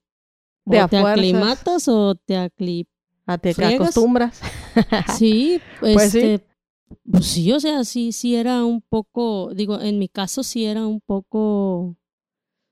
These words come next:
Speaker 2: mm, pues, no sé si traumante, pero sí me daba mucho coraje eso, esas
Speaker 1: Es-,
Speaker 2: cosas.
Speaker 1: esas cosas.
Speaker 2: Esas cosas, digo, ¿por qué a fuerzas te tienen que decir? Es como cuando, ay, no, no, no sé ni cómo explicarlo, ¿verdad? Pero,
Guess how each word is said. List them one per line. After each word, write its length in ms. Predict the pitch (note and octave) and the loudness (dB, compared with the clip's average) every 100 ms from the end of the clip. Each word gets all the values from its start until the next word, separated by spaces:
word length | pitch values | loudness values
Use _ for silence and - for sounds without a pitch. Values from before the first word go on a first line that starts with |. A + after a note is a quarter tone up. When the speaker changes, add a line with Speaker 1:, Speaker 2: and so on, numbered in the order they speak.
| _ - | _ -6
Speaker 2:
mm, 520 | A3+ A#3 A3+ A3+ A3+ - _ _ | -2 0 0 0 -2 -6 _ _
pues, 460 | - A#3+ A#3+ - - - | -4 -4 -4 -10 -16 -6
no 260 | A#3 D4+ | -2 -2
sé 180 | - G4 | -2 -4
si 100 | - _ | -4 _
traumante, 840 | B3+ G#3 F#3+ F#3+ G3+ B3 - F#4 - | 0 0 0 -2 -2 -4 -6 -10 -6
pero 200 | A3 G3+ | -4 -4
sí 180 | - G#3+ | -4 -2
me 100 | B3 | 0
daba 200 | A#3+ A#3+ | 0 0
mucho 340 | B3 G#3+ - B3+ | 0 -2 -4 -6
coraje 640 | G#3 F#3+ F#3 - A3 E3+ _ | -4 -2 -4 -4 -6 -8 _
eso, 400 | F#3+ G3 - G#3+ | -8 -6 -4 -4
esas 300 | G#3+ F#3 G#3+ | -4 -6 -8
Speaker 1:
Es-, 40 | - | -4
Speaker 2:
cosas. 280 | G3 A3 | -2 0
Speaker 1:
esas 260 | G#3+ G#3+ G3+ | 0 0 0
cosas. 320 | G3+ G3 D4 A#3 | -2 0 0 0
Speaker 2:
Esas 220 | G#3+ A#3 A3 | 0 0 0
cosas, 300 | G3+ G#3+ A3+ | -2 0 0
digo, 260 | A3+ A3 - _ | 0 -2 -6 _
¿por 260 | A3 G#3+ G3 | 0 0 -2
qué 260 | _ A3 | _ -4
a 120 | A3+ B3 | -2 -2
fuerzas 460 | A#3+ A#3+ C4 A#3+ - _ | -2 0 -2 -4 -8 _
te 180 | A3+ G#3+ | -4 -4
tienen 440 | - A3 A3+ B3 | -4 -4 -2 -4
que 140 | - A#3+ | -4 -4
decir? 440 | A#3+ A#3+ A#3 A#3 - | -2 -2 -4 -4 -6
Es 200 | A3+ - | -8 -4
como 180 | C4+ | -4
cuando, 300 | B3 A#3+ A3 - _ _ _ _ - | -2 -4 -4 -10 _ _ _ _ -12
ay, 220 | G3+ C4 | -6 -4
no, 180 | A#3 A3+ | -2 -4
no, 160 | A3+ | -4
no 160 | A3+ A#3 | -4 -4
sé 160 | - A#3 | -4 -4
ni 120 | A#3+ | -4
cómo 200 | A3 A#3 | -4 -4
explicarlo, 680 | A#3+ - G3+ - G3 F#3 E3+ | -4 -8 -8 -6 -8 -8 -8
¿verdad? 300 | F3+ F#3+ G3 | -8 -8 -8
Pero, 240 | - F3 | -8 -10